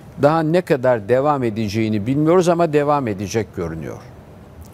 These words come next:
Şimdi onun karşısındaki muhalefetlere bakıyoruz. Bunların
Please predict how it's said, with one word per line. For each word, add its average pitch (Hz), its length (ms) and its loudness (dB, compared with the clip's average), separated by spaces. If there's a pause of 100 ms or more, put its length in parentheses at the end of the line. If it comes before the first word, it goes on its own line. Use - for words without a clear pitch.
(400)
Şimdi 214 280 2
onun 208 340 4
karşısındaki 147 1120 -2
muhalefetlere 139 1040 0
bakıyoruz. 113 540 -6
Bunların 156 420 2